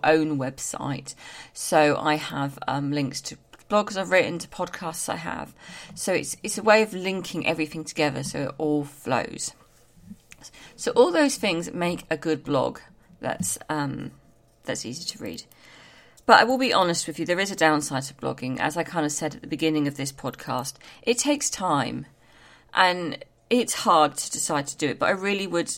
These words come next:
like, s-, make yourself accountable, commit yourself to it, that for the next month or two months, you're gonna write, particularly if you've got no blogs. If you're starting from scratch or you've got two that you wrote f-, a few years ago, which now you look back and go, "Oh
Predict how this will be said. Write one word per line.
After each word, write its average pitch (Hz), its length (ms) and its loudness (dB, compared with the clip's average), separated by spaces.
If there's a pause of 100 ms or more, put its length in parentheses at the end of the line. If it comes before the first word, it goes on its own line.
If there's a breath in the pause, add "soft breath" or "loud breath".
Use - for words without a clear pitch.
like, 151 340 0
s-, - 380 -6
make 180 340 -2
yourself 175 320 -6
accountable, 143 520 -4
commit 170 380 -4
yourself 156 380 -4
to - 140 -6
it, - 120 -6
that - 120 -6
for - 100 -18
the 147 100 -2
next 180 380 -2
month 156 460 -2
or - 100 -12
two - 240 -6
months, 151 300 -4 (260 loud breath)
you're 180 160 0
gonna 170 220 2
write, 151 320 -2 (400 loud breath)
particularly - 340 0
if 453 60 -4
you've 466 80 0
got - 180 2
no 185 300 6
blogs. - 500 -2
If 196 100 -6
you're 247 80 0
starting 247 360 2
from 202 160 -8
scratch - 560 2
or 170 80 2
you've 165 160 0
got - 200 0
two 185 220 0
that 165 140 0
you 156 120 0
wrote 151 200 4
f-, - 180 -20
a 131 60 -12
few 160 200 0
years 147 240 2
ago, 131 220 4
which 131 220 -4
now 151 100 4
you 139 200 4
look - 180 -2
back - 240 -2
and - 100 -2
go, - 260 -2
"Oh 302 280 2